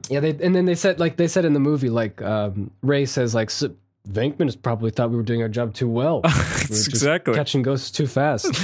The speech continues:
Speaker 2: <laughs> You just solved it.
Speaker 1: So there was no, there was no business for us, and so, like, we had to stop. We couldn't do anything. But the only one who was all be-, going crazy because, you know, he was supposed to be the logical guy was, uh, was, um,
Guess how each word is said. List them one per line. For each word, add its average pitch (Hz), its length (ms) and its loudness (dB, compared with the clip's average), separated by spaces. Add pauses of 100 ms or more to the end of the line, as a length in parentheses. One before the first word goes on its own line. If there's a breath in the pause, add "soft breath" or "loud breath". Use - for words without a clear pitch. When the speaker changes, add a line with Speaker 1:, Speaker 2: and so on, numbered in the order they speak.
Speaker 2:
<laughs> 165 200 -2
You 151 60 -2
just 143 240 0
solved 139 320 0
it. 107 140 0
Speaker 1:
So 147 140 -2
there 151 120 2
was 175 220 2
no, 143 320 0 (720 loud breath)
there 147 120 4
was 185 220 2
no 165 120 4
business 107 380 -2
for 98 280 -4
us, - 180 -6
and 113 100 -14
so, 113 280 -4
like, 101 260 -4
we 110 100 0
had 131 200 -2
to 131 80 0
stop. 170 420 -4
We 104 80 -6
couldn't 117 300 -2
do 120 160 0
anything. 170 280 -2
But 98 200 -4
the 120 80 2
only 135 140 2
one 135 180 2
who 131 140 0
was 123 440 -2
all 123 180 2
be-, 120 220 -2
going 139 440 0
crazy 160 440 0
because, 120 540 -2
you 110 80 -2
know, 104 100 0
he 117 100 -2
was 131 160 0
supposed 127 260 -2
to - 40 -6
be 120 60 -2
the 107 80 0
logical 127 440 0
guy 95 280 -2
was, 107 360 -2
uh, 113 280 2
was, 110 400 -2
um, 110 440 0